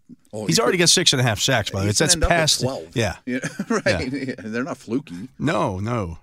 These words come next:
Speaker 2: Uh, imagine when, you know, when he and Watt get
Speaker 1: That's
Speaker 2: going.
Speaker 1: what I mean.
Speaker 2: Watt, I mean,
Speaker 1: Right,
Speaker 2: that's,
Speaker 1: right.
Speaker 2: that kinda gives you, you look at the, the second half of the season, you're like, "Oh, this could be pretty good."
Speaker 1: Yeah, it could be pretty good.
Speaker 2: Uh, and then, of course, uh, Philadelphia holds off Dallas, uh, twenty-six seventeen.
Speaker 1: Mm-hmm.
Speaker 2: That game really wasn't that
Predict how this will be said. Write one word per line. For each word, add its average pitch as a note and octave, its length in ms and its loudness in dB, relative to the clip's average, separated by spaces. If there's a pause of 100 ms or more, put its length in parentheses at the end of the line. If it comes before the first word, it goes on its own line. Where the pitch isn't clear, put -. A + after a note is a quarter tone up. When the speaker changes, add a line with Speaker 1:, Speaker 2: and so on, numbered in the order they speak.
Speaker 2:
Uh, - 80 -2
imagine C3+ 400 2
when, A2 260 0
you A2+ 80 -2
know, G2+ 80 0
when F#2+ 140 0
he B2 120 2
and A2 140 0
Watt A#2+ 220 -2
get - 100 -4
Speaker 1:
That's D3 100 -6
Speaker 2:
going. G2 120 -2
Speaker 1:
what - 40 -2
I - 40 -2
mean. - 120 -2
Speaker 2:
Watt, A2+ 140 -4
I - 40 -6
mean, G#2+ 80 -2
Speaker 1:
Right, G2+ 60 -2
Speaker 2:
that's, C3 260 -2
Speaker 1:
right. C#3 120 -2
Speaker 2:
that - 60 -10
kinda D#3 180 0
gives C3 200 -2
you, B2+ 100 2
you A2+ 160 0
look C3 180 -2
at - 80 -6
the, G#2+ 180 -2 (300)
the A2 60 0
second A#2+ 340 2
half A2 220 0
of G2 60 -10
the F#2+ 80 -6
season, C3+ 360 0
you're F2+ 100 -2
like, E2 180 -8
"Oh, C3+ 140 -10
this G2+ 240 -6
could G#2 120 -10
be F#2+ 80 -6
pretty F#2 220 -8
good." A#2 300 -6
Speaker 1:
Yeah, F3 220 -4
it - 100 -14
could G#2 60 -14
be F#2+ 60 -10
pretty A#2+ 200 -6
good. D#3+ 200 -8 (720)
Speaker 2:
Uh, C3+ 580 4
and C3+ 160 2
then, C#3 120 6
of C3+ 80 4
course, C3 380 2
uh, A#2+ 220 4
Philadelphia A#2+ 760 2
holds A#2 280 0
off G2+ 200 0
Dallas, G#2 600 0 (100)
uh, G2 220 -4
twenty-six A2 560 -2
seventeen. G#2+ 360 -2
Speaker 1:
Mm-hmm. A#2 40 0
Speaker 2:
That F#3 120 -2
game B2 200 0
really A2+ 240 0
wasn't G2 380 -2
that F#2+ 180 -4